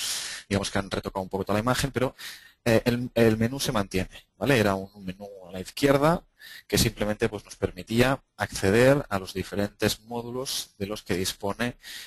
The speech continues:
esta herramienta, ¿vale? Eh, aquí, pues, eh, los únicos módulos de Business Intelligence, eh, pues, sería la parte de informes, pero bueno,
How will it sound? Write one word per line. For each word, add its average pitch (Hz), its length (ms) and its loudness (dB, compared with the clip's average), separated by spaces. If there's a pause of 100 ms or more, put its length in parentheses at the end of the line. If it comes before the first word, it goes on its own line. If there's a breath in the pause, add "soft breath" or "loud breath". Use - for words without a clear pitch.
esta 95 240 -2
herramienta, 87 560 -6 (100)
¿vale? 127 340 -4 (420 loud breath)
Eh, 90 420 0 (280)
aquí, 131 480 2
pues, - 260 -4
eh, 92 280 2
los 92 180 -14
únicos - 380 -12
módulos 98 420 -6
de 95 500 4
Business 104 320 0
Intelligence, 107 760 2 (400 loud breath)
eh, 95 280 0
pues, - 240 -8 (320)
sería 95 220 2
la 92 240 2
parte 95 240 -2
de 95 60 2
informes, 117 540 -4
pero 95 180 -6
bueno, 87 200 -14